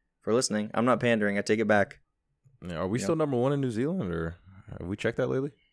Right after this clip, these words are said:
Speaker 1: We were not number one in New Zealand. But
Speaker 2: Ah, I don't, are you sure?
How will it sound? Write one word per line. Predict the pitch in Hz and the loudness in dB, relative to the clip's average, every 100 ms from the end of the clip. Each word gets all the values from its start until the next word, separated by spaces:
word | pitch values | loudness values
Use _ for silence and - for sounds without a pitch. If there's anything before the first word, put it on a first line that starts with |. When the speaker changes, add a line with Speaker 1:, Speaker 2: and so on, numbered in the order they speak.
| _ - | _ -12
Speaker 1:
We | 98 | -8
were | 92 85 | -6 -6
not | - - - | -6 -8 -8
number | - | -8
one | - - | -10 -12
in | - - - | -14 -16 -16
New | - | -16
Zealand. | - - - - | -16 -20 -20 -16
But | - - | -12 -6
Speaker 2:
Ah, | 120 113 95 90 90 123 | -2 0 0 0 -2 -6
I | |
don't, | 98 110 | -8 -4
are | |
you | 131 | -2
sure? | 240 208 | 2 2